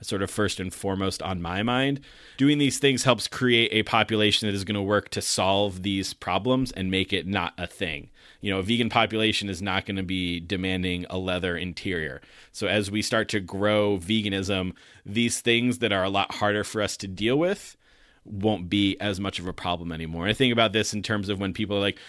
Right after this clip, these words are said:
"Oh, well, you know, the, the tires on your car, even if you have cloth interior." Like, when I bought my van, I got the cloth seats because it was the cheapest. And, uh, you know, so if the default cheapest version was leather seats, I'm not sure what I would have done depending on my budget. I,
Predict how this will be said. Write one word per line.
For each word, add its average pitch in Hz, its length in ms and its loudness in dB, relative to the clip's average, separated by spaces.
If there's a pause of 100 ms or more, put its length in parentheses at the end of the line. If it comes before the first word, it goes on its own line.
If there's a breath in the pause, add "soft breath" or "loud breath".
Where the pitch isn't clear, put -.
(180 loud breath)
"Oh, 120 180 -2
well, 110 280 2
you 107 340 -4
know, 107 160 -2
the, 104 160 -2
the 113 220 -6
tires 131 480 2
on 113 140 2
your 104 120 -2
car, 98 340 0
even 110 180 2
if 101 80 -2
you 110 100 0
have 101 480 -2 (100)
cloth 104 420 0
interior." 101 720 2
Like, 139 240 2
when 147 100 2
I 151 100 6
bought 135 180 2
my 131 160 4
van, 113 420 2
I 107 220 2
got 107 280 0
the 104 140 -4
cloth 107 680 -2
seats - 560 -2 (280)
because 113 340 -4
it 101 80 -8
was 101 200 -6
the 98 80 -10
cheapest. 127 540 0
And, 110 120 -4
uh, 107 40 -4 (180)
you 117 100 -2
know, 101 180 -2
so 113 360 0 (240)
if 143 220 2
the 127 260 2
default 120 560 0
cheapest 117 440 -4
version 110 360 -4
was 110 180 -4
leather 104 260 -4
seats, 208 380 -6
I'm 147 180 -2
not 165 180 0
sure 143 200 0
what 131 100 4
I 127 100 4
would 127 140 4
have 117 140 -2
done 127 200 0
depending 101 360 -6
on 98 100 -6
my 95 140 -4
budget. 87 340 -4
I, 87 160 -4